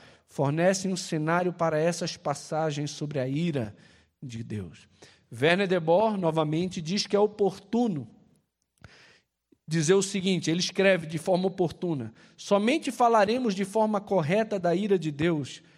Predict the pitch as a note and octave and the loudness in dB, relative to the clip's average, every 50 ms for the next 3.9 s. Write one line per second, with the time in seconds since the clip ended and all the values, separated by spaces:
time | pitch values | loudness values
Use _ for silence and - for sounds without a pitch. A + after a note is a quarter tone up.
0 | _ _ - - - F3 - - G3+ A3 G#3+ A3 G#3 G3 F#3+ F#3+ G#3+ A#3+ B3 A#3 | _ _ -12 -10 -8 -6 0 0 0 2 2 2 0 2 2 2 2 2 2 0
1 | A3+ G#3+ - - - G#3 G3+ G3 F#3+ - - - - D#4 F4+ F4+ F4 D#4+ B3+ - | 0 -2 -4 -4 -4 -4 -4 -4 -6 -10 0 2 4 4 4 4 4 2 2 2
2 | - - E3+ E3+ D#3+ D3 - - D#3+ D#3+ D#3 - - - - _ - F#3 F#3 F3+ | -2 -2 0 0 0 -2 -4 -2 -2 -2 -2 -6 -12 -20 -20 _ 2 4 4 4
3 | E3 E3 F3+ F#3+ F#3 E3+ D3 D#3+ D3+ C3 C3+ C3+ B2+ A#2 A2 - - | 4 4 4 4 4 4 0 -4 -4 -2 0 0 0 0 -4 -8 -14